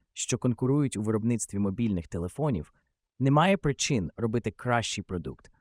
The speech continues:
оскільки немає іншого варіанту для покупки. Ви повинні купувати телефон, вироблений єдиною компанією, незалежно від його якості, оскільки немає інших варіантів. Тому часто трапляється, що продукти, вироблені в такому суспільстві з плановою економікою,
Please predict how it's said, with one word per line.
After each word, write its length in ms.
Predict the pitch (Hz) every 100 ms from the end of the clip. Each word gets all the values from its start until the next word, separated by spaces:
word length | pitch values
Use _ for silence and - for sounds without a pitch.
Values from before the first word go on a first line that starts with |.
| _
оскільки 420 | 113 - 143 120
немає 360 | 127 135 135 131 -
іншого 460 | 170 160 135 120
варіанту 540 | 104 101 90 85 - 80
для 180 | 87
покупки. 520 | 85 - 87 - - - _ _ _ _ _ _ _ _ _
Ви 160 | 113 143
повинні 440 | 147 127 147 151
купувати 480 | 131 113 117 107 95
телефон, 580 | 98 101 95 151 156 156 - _
вироблений 560 | 107 143 147 139 131 117
єдиною 420 | 107 123 120 110
компанією, 760 | 113 110 113 98 78 65 69 - _ _
незалежно 600 | 120 120 120 135 175 143
від 180 | 113 101
його 160 | 92 98
якості, 580 | 95 78 - - 78 - _ _
оскільки 420 | 113 - 147 131
немає 440 | 117 110 123 127 110
інших 400 | 113 113 - -
варіантів. 580 | 85 80 - - - - _ _ _
Тому 220 | - 160
часто 360 | 165 185 208 202
трапляється, 680 | 156 139 131 160 175 - 120
що 180 | - 117
продукти, 540 | 117 104 151 - 107
вироблені 580 | 87 123 143 127 123 101
в 60 |
такому 380 | - 110 120 110
суспільстві 640 | - 107 - 165 160 - 85
з 100 | -
плановою 560 | 113 117 120 101 98
економікою, 760 | 90 104 147 156 92 73 67